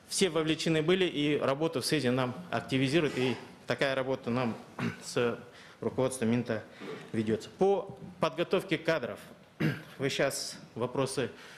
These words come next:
подняли, и здесь у нас готовность министерства есть. Буквально недавно мы Ербол Турмахановича обсуждали.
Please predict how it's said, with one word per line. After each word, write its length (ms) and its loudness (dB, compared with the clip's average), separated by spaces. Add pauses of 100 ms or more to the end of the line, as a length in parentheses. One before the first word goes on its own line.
(400)
подняли, 460 2
и 320 0
здесь 260 2
у 40 -2
нас 300 0
готовность 520 2
министерства 500 2
есть. 240 2
Буквально 360 0
недавно 340 2
мы 120 2
Ербол 300 0
Турмахановича 560 -2
обсуждали. 480 -2